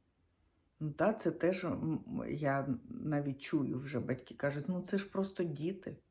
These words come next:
Ну, так вчинив, наприклад, мій, е, син десь в шостому класі. Але я відразу дуже різко відреагувала.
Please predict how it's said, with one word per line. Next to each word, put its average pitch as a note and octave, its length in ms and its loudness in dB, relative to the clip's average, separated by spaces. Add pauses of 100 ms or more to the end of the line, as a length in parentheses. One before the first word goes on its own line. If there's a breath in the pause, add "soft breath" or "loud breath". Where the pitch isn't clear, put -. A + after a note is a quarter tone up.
(1040)
Ну, C#3 80 0
так E3+ 220 4
вчинив, D#3+ 400 2
наприклад, D3+ 840 0
мій, D#3 500 2
е, - 680 -2
син D#3+ 500 0
десь C#3+ 320 0
в - 60 -12
шостому C#3+ 500 -2
класі. - 500 -6
Але D#3 280 8
я D#3 200 6 (260 loud breath)
відразу E3+ 500 6
дуже D#3+ 360 4
різко G3 360 2
відреагувала. D3+ 920 -2